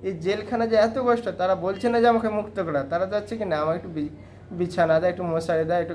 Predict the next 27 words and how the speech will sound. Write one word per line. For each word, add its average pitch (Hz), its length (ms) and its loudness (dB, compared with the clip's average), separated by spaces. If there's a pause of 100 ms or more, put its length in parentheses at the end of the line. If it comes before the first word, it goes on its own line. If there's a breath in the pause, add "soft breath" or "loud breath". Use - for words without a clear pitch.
খাবার 160 360 4
দাও, 165 120 2
একটু 160 120 -6 (100)
খাবার 160 220 2
প্লেট 160 320 -4
দাও, 165 260 0 (280 loud breath)
এটা 165 160 -4
দিলে 170 200 2
আমি 185 160 4
ভালো 139 200 -8
থাকবো।" 120 200 -12
কিন্তু 151 160 -12
ভালো 147 200 -6
কি 175 100 -8 (100)
থাকা 160 240 -2
যায় 165 340 0
বলুন 185 260 -2
তো 196 80 -2
আপনারা? 175 280 -2 (1200)
এই 170 140 -4
উদাহরণের 156 460 -2
মধ্যে 156 240 -4
এইটাই 147 400 -4
আমরা 151 260 0
শিক্ষা - 380 -8
গ্রহণ 131 240 -4
করতে 127 240 -12